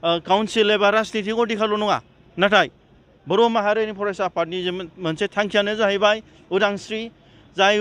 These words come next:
उदांस्रिखौ जोंनि बर'फ्रा गुबुन गुबुन हारि हारिसाफोर बादि समान मोनथाय लानानै फैबाय थानाय समाव जोंनि गथ' गथायफ्रा जि मोनसे मोजां स्कुल, मोनसे मोजां थासारियाव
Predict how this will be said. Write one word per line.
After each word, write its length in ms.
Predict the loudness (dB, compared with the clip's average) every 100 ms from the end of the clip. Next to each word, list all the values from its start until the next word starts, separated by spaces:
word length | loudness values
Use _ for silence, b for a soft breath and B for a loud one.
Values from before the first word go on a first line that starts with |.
| 2
उदांस्रिखौ 580 | 2 0 -4 0 2 2 0 -8 _ -4
जोंनि 260 | 0 0 0
बर'फ्रा 400 | 2 2 2 0 0 -4 _ _ -6
गुबुन 260 | -2 -2 -2
गुबुन 300 | -2 -2 -2 0
हारि 240 | -2 -2 -2
हारिसाफोर 520 | -2 -2 -4 -4 -2
बादि 180 | -2 -2 -4
समान 320 | -2 0 0 0
मोनथाय 280 | -2 0 0
लानानै 400 | 2 2 0 -2 -6 B B B -2
फैबाय 280 | 2 2 2
थानाय 260 | 0 0 0
समाव 360 | -2 0 0 0
जोंनि 280 | -4 -4 -4
गथ' 240 | -4 -2 -2
गथायफ्रा 420 | 0 0 2 0 -2 _ -20 b b
जि 120 | -2 -2 -2 b b b -2
मोनसे 280 | 0 2 2 -2 -8
मोजां 320 | -4 2 2 2 -4
स्कुल, 280 | -6 -6 -4 -6 -10 b b -8
मोनसे 180 | -2 -2 -2
मोजां 300 | -2 2 2 2
थासारियाव 500 | -4 -4 -2 0 0